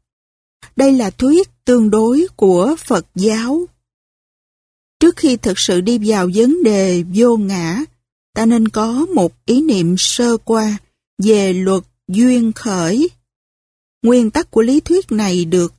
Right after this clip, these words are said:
tóm tắt trong một công thức gồm bốn dòng.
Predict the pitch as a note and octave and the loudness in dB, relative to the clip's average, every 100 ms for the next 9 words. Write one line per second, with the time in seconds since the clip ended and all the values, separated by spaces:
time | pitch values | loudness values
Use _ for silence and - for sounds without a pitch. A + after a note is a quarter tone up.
0 | _ G#3+ A#3 D#4+ - F4+ _ B3 A3+ G#3 | _ -4 -2 -2 -4 -6 _ -4 -2 0
1 | G3 G3 F3 _ _ A3+ A3 G3+ C#4 F4 | 0 0 -4 _ _ -2 0 0 -2 -4
2 | _ _ _ _ - G#3+ G#3+ F#3+ F3+ F#3+ | _ _ _ _ 0 2 2 0 0 0
3 | A#3+ D#4 G4 A3+ A3 F#3 | 0 0 0 0 -2 -4